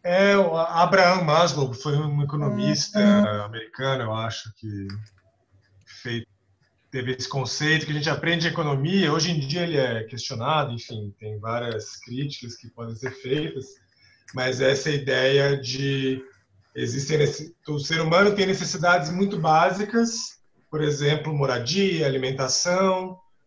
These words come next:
Speaker 1: Conforme a gente vai atendendo, a gente vai passando por um estágio,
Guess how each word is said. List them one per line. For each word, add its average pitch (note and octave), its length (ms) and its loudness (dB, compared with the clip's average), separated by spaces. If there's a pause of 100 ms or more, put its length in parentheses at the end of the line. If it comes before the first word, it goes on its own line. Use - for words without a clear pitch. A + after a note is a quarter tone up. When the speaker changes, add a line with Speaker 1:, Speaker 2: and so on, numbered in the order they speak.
(460)
Speaker 1:
Conforme D#3+ 440 -2
a E3 40 2
gente D#3 260 0
vai D3 180 4
atendendo, F3+ 960 -2
a E3 100 -4
gente E3 420 -4 (120)
vai F3 440 0 (720)
passando F#3 560 0
por F#3 120 -6
um F3 40 -2
estágio, E3 840 -2